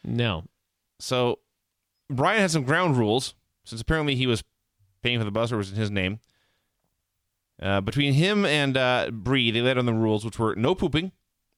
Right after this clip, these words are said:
Speaker 2: no tampons, no sex, and if you get annoying, you're off the bus.
Speaker 1: This is not Adam Rose's bus, that's for sure.
Speaker 2: <laughs> That is absolutely true.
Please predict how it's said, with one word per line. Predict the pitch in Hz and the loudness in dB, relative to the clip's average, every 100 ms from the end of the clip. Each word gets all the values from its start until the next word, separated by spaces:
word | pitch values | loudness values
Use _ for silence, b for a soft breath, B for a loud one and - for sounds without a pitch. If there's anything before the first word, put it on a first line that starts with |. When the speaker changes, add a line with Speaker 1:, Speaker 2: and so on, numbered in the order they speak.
| _ _ _ _ - | _ _ _ _ -2
Speaker 2:
no | 139 | 0
tampons, | 202 220 175 117 110 131 - _ _ _ _ _ _ _ | 2 2 2 0 0 -4 -10 _ _ _ _ _ _ _
no | 123 202 | -2 0
sex, | - 170 - - - _ _ _ _ _ _ _ _ _ - | 2 0 0 -6 -8 _ _ _ _ _ _ _ _ _ -8
and | 107 | -6
if | 127 | -2
you | |
get | 131 220 | 0 0
annoying, | 254 233 196 196 160 - | 2 2 2 2 -2 0
you're | 175 | 2
off | 175 202 190 | 2 2 0
the | |
bus. | 180 180 113 - - _ _ _ | 0 0 0 -4 -8 _ _ _
Speaker 1:
This | - 170 | -2 0
is | 160 | 2
not | 151 170 | 2 2
Adam | 160 156 143 | 2 2 2
Rose's | 139 151 117 90 | 2 2 0 -2
bus, | 90 82 - | -4 -4 -4
that's | 117 110 | -2 -2
for | 101 | -6
sure. | - - | -8 -4
Speaker 2:
<laughs> | 127 | -2
That | 165 | -2
is | 127 | -2
absolutely | 135 156 - 120 147 135 107 | 0 -2 -4 -8 -6 -4 -6
true. | - 98 78 | -4 -6 -6